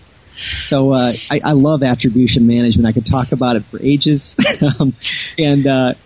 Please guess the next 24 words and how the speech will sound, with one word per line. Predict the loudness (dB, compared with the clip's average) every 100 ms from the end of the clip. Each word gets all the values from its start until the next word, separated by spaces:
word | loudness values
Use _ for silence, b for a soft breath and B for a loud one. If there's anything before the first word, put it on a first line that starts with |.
| _ _
you | 0
know, | 2
David, | 2 2 2
I, | 0
you | -2 0 0
know, | 4
you're, | 4 4 2 0
you're, | 0 2 2
uh, | 2 0
you're | 0 0 0
totally | 2 0 2 2
familiar | 2 2 2 2
with | 2 -2
it. | -4
So | -2
I'm, | -2 -4 _
I'm | -4 -4
curious | -2 0 2
how | 2
you | 2 2
put | -2
it | -4
to | -2
work. | 0 -2